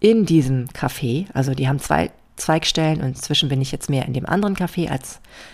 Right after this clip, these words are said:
als ursprünglich in dem ersten. Aber das gefällt mir momentan sehr, sehr gut, was ich gerade mache. Ich habe wirklich Spaß, ja. Also ich hab so einen Spaß dabei, die Leute zu begrüßen, ähm,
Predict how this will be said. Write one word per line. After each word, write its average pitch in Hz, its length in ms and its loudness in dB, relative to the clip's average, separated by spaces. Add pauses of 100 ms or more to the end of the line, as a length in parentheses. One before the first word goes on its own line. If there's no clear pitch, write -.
(260)
als 131 260 -6
ursprünglich 147 500 -2
in 120 60 -2
dem 120 80 -2
ersten. 131 500 -4 (180)
Aber 127 200 2
das 123 160 -2
gefällt - 340 -6
mir 131 120 -2
momentan 139 580 -4 (140)
sehr, 170 380 4
sehr 185 140 0
gut, 190 240 0
was 175 160 -2
ich - 100 -14
gerade 175 220 -2
mache. 180 380 -2 (580)
Ich - 220 0
habe 139 380 0
wirklich 214 340 0
Spaß, - 560 -6 (140)
ja. 135 280 -2 (540)
Also 151 200 4
ich - 240 -4 (340)
hab 175 200 -2
so 214 200 2
einen 185 180 2
Spaß 190 420 0
dabei, 127 600 0
die 143 300 -2
Leute 170 460 4
zu - 160 -4
begrüßen, 147 720 0 (560)
ähm, 143 640 2